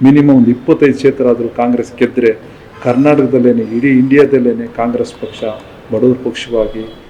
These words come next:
ಎಲ್ಲರಿಗೂ ಎಲ್ಲ ಥರದಲ್ಲೂ ಸೌಕರ್ಯ ಇದ್ದೇ ಇರುತ್ತೆ. ಇವತ್ತು ನೀವೇ ನೋಡ್ತಾ ಇದ್ದೀರಾ, ಕಾಂಗ್ರೆಸ್ ಪಕ್ಷದಲ್ಲಿ ಯಾರನ್ನ ದೊಡ್ಡ ವ್ಯಕ್ತಿ ಇದ್ರೆ ಅವನಿಗೆ, ಆ,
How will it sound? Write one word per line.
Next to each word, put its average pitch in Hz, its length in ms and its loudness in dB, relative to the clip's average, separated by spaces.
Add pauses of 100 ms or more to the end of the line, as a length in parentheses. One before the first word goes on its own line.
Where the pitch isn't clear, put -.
(240)
ಎಲ್ಲರಿಗೂ 147 480 2 (200)
ಎಲ್ಲ 135 400 2
ಥರದಲ್ಲೂ 143 340 0
ಸೌಕರ್ಯ 123 520 -4
ಇದ್ದೇ 117 380 -2
ಇರುತ್ತೆ. - 360 -8 (480)
ಇವತ್ತು 127 340 -2
ನೀವೇ 135 260 4
ನೋಡ್ತಾ 127 340 -2
ಇದ್ದೀರಾ, 113 320 -6 (460)
ಕಾಂಗ್ರೆಸ್ 139 420 0
ಪಕ್ಷದಲ್ಲಿ 131 360 -2
ಯಾರನ್ನ 127 240 -2 (100)
ದೊಡ್ಡ 113 160 -6
ವ್ಯಕ್ತಿ 123 300 -4
ಇದ್ರೆ 117 200 -6
ಅವನಿಗೆ, 117 380 -10 (800)
ಆ, - 20 -12